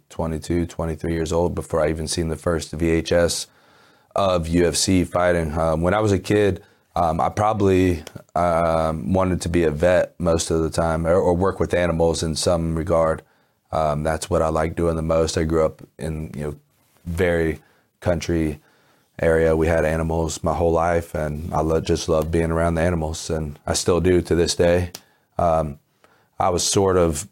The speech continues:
pushed towards being a machinist. That's what my dad did for a living. Um, so I was sort of projected to take over his business. He owned a business, um,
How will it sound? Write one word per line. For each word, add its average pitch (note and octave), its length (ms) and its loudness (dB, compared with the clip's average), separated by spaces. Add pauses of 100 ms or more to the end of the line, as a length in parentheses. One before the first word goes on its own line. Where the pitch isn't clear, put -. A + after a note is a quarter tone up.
(380)
pushed G#2 400 0
towards F#2+ 340 2
being F2+ 360 2
a E2+ 120 2
machinist. F#2 500 0
That's - 140 0
what E2 120 0
my D#2+ 80 0
dad F2 280 2
did G2 280 2
for G#2+ 100 2
a G#2 60 4
living. G#2 340 2 (480)
Um, D#2+ 460 -4 (500)
so D#2+ 480 2 (640)
I F2+ 140 2
was E2 140 -2
sort F2+ 240 2
of D#2+ 80 0
projected D#2+ 600 0
to D#2+ 180 2
take F2 260 -2
over D#2 220 2
his D#2+ 180 0
business. F2+ 420 0
He E2+ 160 2
owned E2 160 0
a D#2+ 60 0
business, E2+ 500 0 (500)
um, D2+ 460 -6